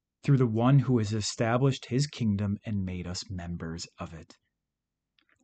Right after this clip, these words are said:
Think about this. Neither Babylon, nor Persia, nor Greece, nor Rome could stand in the way of the Son of God in his life, death, and resurrection,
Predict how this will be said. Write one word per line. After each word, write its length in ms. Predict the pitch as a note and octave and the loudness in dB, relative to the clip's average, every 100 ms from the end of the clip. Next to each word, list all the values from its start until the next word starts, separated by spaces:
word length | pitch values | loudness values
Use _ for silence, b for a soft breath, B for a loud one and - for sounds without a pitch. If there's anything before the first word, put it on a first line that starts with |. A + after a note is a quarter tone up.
| - | -2
Think 180 | D#3+ C#3+ | 2 4
about 200 | G#2+ F#2+ | 2 -4
this. 240 | F2+ - _ _ _ _ _ _ _ _ - B - | -10 -14 _ _ _ _ _ _ _ _ -20 B 4
Neither 240 | C3+ A#2+ | 4 4
Babylon, 680 | G2+ A2+ A#2 C3 C#3+ D#3 E3 | 0 0 2 4 4 2 -2
nor 220 | - A#2 G2 | 0 0 0
Persia, 600 | - B2+ B2+ C#3 D3 D3+ - | 0 2 2 2 -2 -2 -2
nor 220 | B2+ G#2+ | 0 2
Greece, 500 | G#2+ A2 B2+ D3 D3 | 0 2 4 4 4
nor 220 | C#3 C3+ | 4 6
Rome 380 | C3 B2 F#2+ D#2 - _ _ _ _ _ _ | 6 4 2 -4 -12 _ _ _ _ _ _
could 160 | - - | -4 -2
stand 480 | - B2 A#2 B2 | 0 0 4 4
in 100 | C3 | 6
the 80 | C#3+ | 6
way 300 | A#2+ G#2+ G#2 | 6 2 0
of 140 | G#2 G2 | -2 -4
the 80 | |
Son 300 | G2 - G2+ | -6 -4 -2
of 140 | G#2 G#2+ | -2 -4
God 360 | F#2 E2 E2 - _ _ | -8 -8 -14 -18 _ _
in 140 | E3+ B2+ | 2 4
his 160 | G2 | 4
life, 420 | G#2 A#2+ D3 D3 - | 2 6 6 4 -4
death, 320 | C3 B2+ B2 - | 0 2 2 -6
and 240 | - B2+ A#2 | -6 -4 0
resurrection, 720 | A#2 B2+ A2+ A2 - G2 | 0 0 0 -4 -6 -8